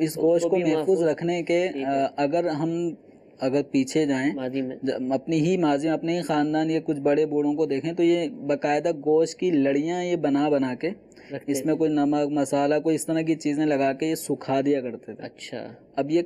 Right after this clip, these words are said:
Speaker 1: कई कई हफ्तों तक ये गोश्त ये
Speaker 2: प्रिजर्व
Speaker 1: सूख
Speaker 2: हो
Speaker 1: गया,
Speaker 2: जाता था, महफूज
Speaker 1: लेकिन
Speaker 2: हो
Speaker 1: जब इसको दोबारा इस्तेमाल करेंगे तो इसको धोया जाता था, तो दोबारा ही fresh हो जाता था।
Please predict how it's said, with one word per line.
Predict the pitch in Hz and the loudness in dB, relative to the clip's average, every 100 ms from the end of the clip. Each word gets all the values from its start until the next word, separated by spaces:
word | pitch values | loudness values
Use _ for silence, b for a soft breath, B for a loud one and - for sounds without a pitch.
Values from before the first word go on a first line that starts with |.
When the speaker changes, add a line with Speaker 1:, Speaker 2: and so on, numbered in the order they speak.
| - | 0
Speaker 1:
कई | 170 170 | 0 2
कई | 185 | 2
हफ्तों | 175 151 - 160 | 2 0 0 0
तक | 160 160 - | 2 -2 -2
ये | 147 147 | -2 0
गोश्त | 139 143 156 - | 2 2 0 -6
ये | - | -12
Speaker 2:
प्रिजर्व | 156 151 143 | -4 -2 2
Speaker 1:
सूख | 185 | 2
Speaker 2:
हो | 180 | 2
Speaker 1:
गया, | 147 | 2
Speaker 2:
जाता | 135 - 131 | 0 -2 -8
था, | 135 | -8
महफूज | 135 131 139 | -8 -2 0
Speaker 1:
लेकिन | 165 180 | 0 0
Speaker 2:
हो | |
Speaker 1:
जब | 175 175 | 0 2
इसको | 165 175 | 0 0
दोबारा | 156 143 151 170 | 0 0 2 2
इस्तेमाल | 165 156 156 160 | 0 0 2 0
करेंगे | 160 156 160 160 | 0 0 2 0
तो | 160 | 0
इसको | 151 160 | -2 -2
धोया | 143 135 147 156 | 0 2 4 4
जाता | 151 143 151 | 2 0 -2
था, | 151 | -2
तो | 147 | -4
दोबारा | 131 120 123 | -4 -2 0
ही | 135 | -2
fresh | 139 139 135 | -2 -2 0
हो | 139 | -2
जाता | 135 131 | -2 -4
था। | - | -8